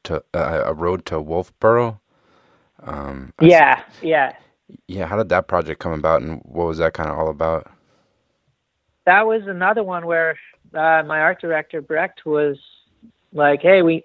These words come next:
Speaker 2: we need to do, we need to do a campaign. We need to shoot, again, we need to shoot, like, these winter jackets somewhere. And, like, what do you think about, like, you being the focus of this one? And, like, it can be about you going out and doing your photography in a place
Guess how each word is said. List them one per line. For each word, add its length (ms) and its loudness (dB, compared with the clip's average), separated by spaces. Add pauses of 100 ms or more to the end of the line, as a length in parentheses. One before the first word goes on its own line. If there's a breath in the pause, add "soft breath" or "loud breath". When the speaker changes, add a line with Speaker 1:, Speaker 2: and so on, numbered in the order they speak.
Speaker 2:
we 160 -2
need 160 0
to 60 -4
do, 580 6 (260)
we 100 2
need 200 6
to 60 8
do 40 8
a 40 6
campaign. 800 2 (380)
We 100 0
need 140 0
to 40 -8
shoot, 200 -2
again, 420 6
we 80 0
need 140 -4
to 80 -8
shoot, 260 -4
like, 220 -2
these 180 -6
winter 200 -4
jackets 520 2 (100)
somewhere. 560 2 (360 soft breath)
And, 280 2
like, 220 2
what 140 6
do 40 2
you 60 4
think 200 -6
about, 340 4
like, 160 -2
you 280 4
being 220 0
the 160 -14
focus 320 -4 (280)
of 180 0
this 200 0
one? 280 2
And, 160 -6
like, 180 -4 (500)
it 120 2
can 100 0
be 100 8
about 220 6
you 160 6
going 220 0
out 180 2
and 80 -12
doing 180 6
your 120 -4
photography 680 2
in 60 0
a 60 -2
place 280 2